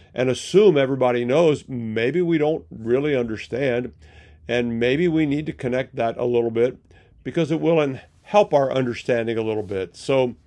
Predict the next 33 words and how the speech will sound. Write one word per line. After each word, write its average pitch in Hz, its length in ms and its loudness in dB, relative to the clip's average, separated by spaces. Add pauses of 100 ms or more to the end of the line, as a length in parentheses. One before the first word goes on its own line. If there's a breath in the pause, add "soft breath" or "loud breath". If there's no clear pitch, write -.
(760 soft breath)
when 139 160 0
we 160 100 2
refer 170 440 4
to 202 180 0
the 170 120 0
God 135 380 6
of 127 200 -2
Abraham, 147 680 0
Isaac, 135 500 -4
and 156 120 -4
Jacob, 120 480 -4
we 135 140 2
are 139 80 4
referring 156 640 0
to 127 380 -2 (300 soft breath)
the 123 140 -8
God, 120 480 2 (420 soft breath)
generally 190 400 0
people 143 280 -4
think 127 280 -2
of 123 240 2
the 127 80 -2
God 131 320 4
of 113 60 -2
the 120 120 -2
Old 117 240 0
Testament. 104 520 -6 (200)
Well, 139 380 -2
that's - 340 -4
not 156 460 -2 (100)
the 120 200 -10
complete 170 480 -6
story. 117 640 -4